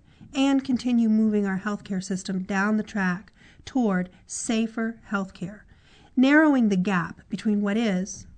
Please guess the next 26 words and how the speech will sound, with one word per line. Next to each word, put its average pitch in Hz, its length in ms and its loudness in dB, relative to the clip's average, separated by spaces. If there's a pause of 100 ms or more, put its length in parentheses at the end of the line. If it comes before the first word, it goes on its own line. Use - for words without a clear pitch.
(380)
and 214 180 2
what 190 140 -6
can 214 160 -4
be. 165 260 -8 (1300)
The 226 60 0
Leapfrog 285 560 2
Group 190 320 0
calls 233 480 -2
on 220 300 -2
physicians 190 720 -6
to - 120 -8
ensure 190 600 -4 (240)
that 214 200 -6
their 240 320 2
affiliated 233 540 -2
hospitals 190 580 -4
are 180 220 -6
on 254 240 2
board 185 340 -4 (400)
and 226 160 0
participate 214 640 -4
in 208 140 0
the 208 80 0
Leapfrog 202 480 -4
Hospital 180 420 -6
Survey. 165 480 -10